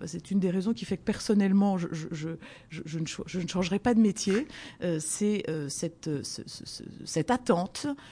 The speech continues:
euh, ce livre longuement mûri, pensé, imaginé, rêvé, qui un jour arrive, euh, sous la forme d'un manuscrit dans votre, euh, boîte mail, ça c'est magnifique. Je pense que c'est un autre plaisir de découvrir par la poste, euh, ce,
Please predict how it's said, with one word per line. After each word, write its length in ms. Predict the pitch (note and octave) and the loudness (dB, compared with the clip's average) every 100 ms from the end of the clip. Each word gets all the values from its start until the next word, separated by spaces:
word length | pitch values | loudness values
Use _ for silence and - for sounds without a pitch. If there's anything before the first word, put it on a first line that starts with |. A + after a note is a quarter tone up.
| - - | -12 -6
euh, 300 | F3 G2+ G2+ | -4 -4 -6
ce 240 | - - | -4 0
livre 480 | G3 G3+ B3 G3 F3+ | 4 6 4 6 6
longuement 680 | G3 A#3+ B3+ A#3 A#3+ A#3+ A3 | 8 10 10 10 10 8 6
mûri, 640 | G3 G3+ G#3+ A#3 G#3+ A3 | 6 6 6 4 4 2
pensé, 640 | A3 - F#3+ F3+ - G3+ G#3+ | 0 0 0 0 0 0 2
imaginé, 800 | A#3 B3 B3+ G#3+ A3+ A3+ G#3+ G#3+ G#3 | 8 10 10 8 8 10 10 6 2
rêvé, 640 | F3 A#3 G#3+ F#3 G#3 F#3 - | 2 6 6 4 2 2 -2
qui 160 | - | -4
un 140 | F#3+ G#3 | -2 0
jour 280 | G#3+ B3+ F#3 | 2 0 0
arrive, 540 | F3 F#3+ F#3 D#3 - E3 - - | -2 0 -2 -2 -6 -8 -16 -14
euh, 80 | - | -12
sous 160 | - | -4
la 80 | F3 | -4
forme 240 | D#3 F#3+ F3 | -2 -2 0
d'un 100 | E3 | 0
manuscrit 480 | E3+ E3+ D3+ - | 0 -2 -2 -4
dans 100 | E3+ | -4
votre, 320 | D#3 D#3 - D#3 | -2 -6 -6 -10
euh, 140 | D3+ - C#3 - - - - | -8 -10 -16 -20 -20 -18 -10
boîte 300 | D3+ G#3 - | -2 -2 2
mail, 200 | A3+ C#4 - | 0 0 -4
ça 200 | - B3+ | -6 -4
c'est 140 | A#3+ G3+ | -2 -2
magnifique. 540 | F#3+ F3+ - E3 - - - | 0 -2 -4 -10 -10 -8 -6
Je 80 | |
pense 180 | - D4 | -2 0
que 80 | C4+ | 2
c'est 220 | C4 B3 | 0 2
un 160 | G#3+ A3+ | 4 6
autre 180 | B3+ B3+ | 6 4
plaisir 640 | G#3 G#3 F#3+ G#3 A#3 G#3+ | 0 0 0 2 2 2
de 100 | F3 | 0
découvrir 640 | G3 G3+ G#3+ F#3 G#3+ G#3+ | 0 -2 -4 -2 0 0
par 160 | - E3 | -2 -4
la 120 | E3+ | -4
poste, 520 | - F#3+ G3 - - | -2 -4 -2 -6 -8
euh, 260 | D3 C#3+ B2+ | -8 -6 -6
ce, 180 | - | -6